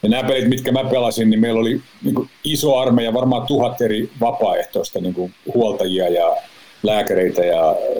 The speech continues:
ja tosi hyviä huoltajia, niin kuin Kanadan junnumaajoukkueesta, N H L:stä. Meillä oli huoltajia, millä oli Stanley Cup-sormukset käsissä ja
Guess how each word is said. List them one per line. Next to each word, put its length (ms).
ja 300
tosi 220
hyviä 300
huoltajia, 360
niin 120
kuin 100
Kanadan 420
junnumaajoukkueesta, 1200
N 80
H 40
L:stä. 220
Meillä 200
oli 180
huoltajia, 360
millä 160
oli 100
Stanley 360
Cup-sormukset 720
käsissä 420
ja 120